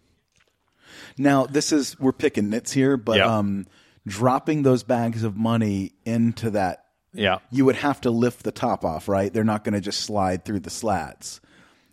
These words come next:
Speaker 1: And if you lifted the top off, you would see the big hole, right? That's cut in
Speaker 2: I
Speaker 1: the
Speaker 2: mean,
Speaker 1: floor. Or
Speaker 2: presumably.
Speaker 1: did he cut the floor after
Speaker 2: And
Speaker 1: they
Speaker 2: then
Speaker 1: had dropped
Speaker 2: pull it
Speaker 1: them
Speaker 2: out.
Speaker 1: in?
Speaker 2: Maybe that's the,
Speaker 1: That could
Speaker 2: maybe that's
Speaker 1: happen.
Speaker 2: the retcon is that, yeah,
Speaker 1: Yeah.
Speaker 2: he probably cut it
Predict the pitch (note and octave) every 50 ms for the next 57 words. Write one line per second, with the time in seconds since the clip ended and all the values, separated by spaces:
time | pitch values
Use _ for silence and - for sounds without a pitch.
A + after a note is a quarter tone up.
0 | _ _ - A#2+ A#2 A#2 A2+ - - A2+ A2+ A2 G#2+ G#2 G2+ G2+ G2 _ _ _
1 | _ - A#2+ A#2+ C3+ C#3 - - B2+ G2 G#2 - - - - C#4 - A2+ G2 -
2 | - A2 G#2 G2+ G2+ - - - C3+ A#2+ A2+ G2 G#2 G2 - - - C3 A#2+ G2
3 | E2+ D2 D2 D2+ D#2+ F2 G2+ G#2+ - - A2 G2 - - - - A2 G2+ - -
4 | - A2+ D#3+ D#3 D#3+ D#3+ D#3 D3+ D3 C#3+ A#2 A#2 A#2+ C3+ C#3+ D3 C3 B2 A2+ G#2
5 | G2 G#2 G#2+ A2+ A#2 B2+ C#3 C#3+ C#3+ D#3+ D#3+ E3+ F3 F3+ F3+ F3+ G3+ F3 D3+ C3
6 | - - C#3 D3 D3 C#3+ C3+ C3 B2+ B2+ B2 A2+ - - - _ _ _ - B2+
7 | C3 C3+ - - - C#3+ C#3 C3 A#2 G2+ - - C3 B2+ A2+ A#2 A2 G2+ F#2+ F#2
8 | F#2+ F#2+ F#2+ D3+ A#2+ G#2 F#2+ F#2 F#2 F#2 F#2 C#3 D3+ D#3+ D#3 D3 C3 B2 A#2+ -
9 | - - - C3 B2+ B2 C3+ C#3 C#3 C3 A#2 A2+ A2 F#2+ F2+ F2+ F2+ G2+ G2 G2
10 | G2+ F#2+ - - G#2 F#2+ F#2 F#2 F#2 F#2 F#2 F2+ F2 E2 E2 G2 F2+ F2 E2+ -
11 | _ _ _ _ _ _ - G#2 F#2+ F2 E2+ E2 E2+ G#2+ G2+ F#2+ G2+ G#2 F2 E2
12 | G2+ G2 F2 E2 F2 - - - F#2+ F2+ F2+ F2